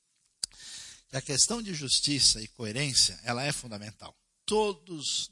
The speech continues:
nós falhamos, estamos sujeitos a falhas. Quando um ambiente religioso, um ambiente onde se fala em Deus, a, aparece, a,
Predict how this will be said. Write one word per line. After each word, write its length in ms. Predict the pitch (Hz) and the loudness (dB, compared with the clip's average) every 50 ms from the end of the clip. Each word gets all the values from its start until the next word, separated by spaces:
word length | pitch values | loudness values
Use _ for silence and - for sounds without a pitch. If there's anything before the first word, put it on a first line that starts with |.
| _ 202 151 | _ _ -2
nós 500 | 143 139 135 143 160 - - - - - - | 0 0 0 2 4 4 4 4 2 -2 -8
falhamos, 840 | - - - 160 175 170 151 127 127 131 143 143 117 - - - - - _ - _ _ - | -12 -6 -4 -2 -2 0 0 0 0 0 -2 -4 -4 -2 -2 -2 -2 -8 _ -20 _ _ -2
estamos 400 | 202 - - - 143 135 131 - | 0 0 0 0 0 2 2 2
sujeitos 540 | - 156 127 113 131 147 156 151 - - _ - _ | 2 0 -2 -2 -2 0 -2 -2 -6 -12 _ -20 _
a 120 | - 120 | -8 -8
falhas. 540 | 113 - - 110 98 85 - - - - - - | -6 -4 -4 -4 -4 -4 -6 -6 -6 -6 -4 -4
Quando 280 | - 214 240 226 214 208 | -4 -4 -2 -2 -2 -2
um 80 | 208 | -2
ambiente 760 | 220 220 196 175 180 185 180 202 208 202 190 180 - - - | -2 -2 -2 -2 -2 -2 0 -2 -2 -2 -4 -4 -6 -8 -6
religioso, 800 | 143 143 135 123 123 127 120 110 117 117 107 90 - - - - - _ _ _ - - - - - - _ _ | -4 -4 -4 -4 -6 -8 -8 -4 -2 -2 -2 0 0 0 0 0 -6 _ _ _ -20 -20 -20 -20 -20 -20 _ _
um 120 | 127 147 | -4 -2
ambiente 640 | 156 160 156 143 147 156 160 170 175 170 135 - - | -2 -2 0 0 2 2 4 2 2 0 -2 -6 -8
onde 140 | 131 131 - | -2 0 2
se 100 | - 127 | 2 2
fala 360 | - - - 135 135 135 127 | 0 0 0 0 0 0 -2
em 80 | 123 123 | -8 -12
Deus, 680 | 113 - 120 127 127 120 101 - - - - - - - - - - - - - - - _ _ _ _ _ _ _ | -4 -2 0 0 0 0 0 2 4 6 6 6 4 2 -6 -18 -20 -20 -20 -20 -20 -20 _ _ _ _ _ _ _
a, 260 | - 139 135 131 - - _ _ | 0 2 2 2 0 -6 _ _
aparece, 1000 | - 139 - - - 160 143 135 151 165 185 180 160 - - - - 104 92 90 - - - - - - - | 0 0 0 2 2 2 4 4 4 4 6 10 12 12 12 12 12 10 4 -6 -12 -16 -18 -18 -20 -10 0
a, 440 | 127 127 127 123 123 113 110 104 | 2 4 4 4 4 2 0 -2